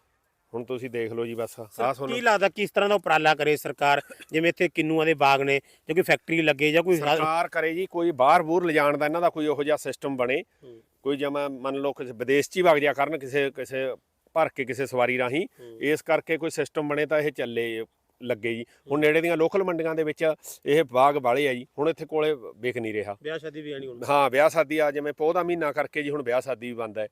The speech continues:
Speaker 2: ਹੂੰ।
Speaker 1: ਠੰਡ ਦੇ ਕਾਰਨ। ਤੇ ਹੁਣ ਤੁਸੀਂ ਦੇਖ ਲਓ ਜੀ, ਜੇ ਤਾਂ ਕੋਈ ਸਰਕਾਰ ਦਾ, ਸਰਕਾਰ ਥੋੜ੍ਹਾ ਬਹੁਤਾ ਹੱਲ ਕਰੇ ਇਹਦਾ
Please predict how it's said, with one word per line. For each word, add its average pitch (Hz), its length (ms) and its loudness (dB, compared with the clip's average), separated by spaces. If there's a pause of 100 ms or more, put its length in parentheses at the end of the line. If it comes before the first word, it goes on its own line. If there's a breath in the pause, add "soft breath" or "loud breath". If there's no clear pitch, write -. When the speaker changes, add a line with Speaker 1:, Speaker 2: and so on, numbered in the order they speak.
(140)
Speaker 2:
ਹੂੰ। 120 220 -18
Speaker 1:
ਠੰਡ 139 220 4
ਦੇ 175 120 2
ਕਾਰਨ। 135 380 2 (520 soft breath)
ਤੇ 151 200 6
ਹੁਣ 151 180 0
ਤੁਸੀਂ 156 240 -4
ਦੇਖ 143 200 0
ਲਓ 160 120 2
ਜੀ, 160 120 -2
ਜੇ 143 260 -2
ਤਾਂ 170 140 2
ਕੋਈ 165 160 -4
ਸਰਕਾਰ 147 400 0
ਦਾ, 147 260 0
ਸਰਕਾਰ 147 400 0
ਥੋੜ੍ਹਾ 156 220 0
ਬਹੁਤਾ 160 260 0
ਹੱਲ 143 220 0
ਕਰੇ 143 220 -2
ਇਹਦਾ 147 200 0